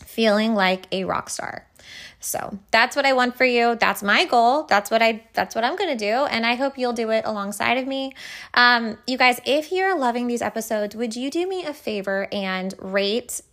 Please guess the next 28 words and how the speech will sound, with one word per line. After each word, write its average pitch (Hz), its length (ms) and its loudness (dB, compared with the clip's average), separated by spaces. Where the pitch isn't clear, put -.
review, 196 680 0
and 190 200 -2
share? - 380 2
Go 220 160 8
on 294 160 6
Apple 269 340 4
Music, 226 480 2
Apple 185 200 -2
Music, - 360 -4
Apple 254 240 4
Podcasts, 254 760 4
leave 226 220 -2
me 294 100 0
a 302 60 0
review. 247 300 0
I 311 240 2
love 233 260 0
to 233 100 -6
hear 185 320 -4
what 185 280 -6
you 190 80 -6
guys 196 240 0
are 190 100 -4
loving. 196 460 -4
That 240 160 2
helps 233 320 -2
me 202 260 -4
produce, 202 600 -4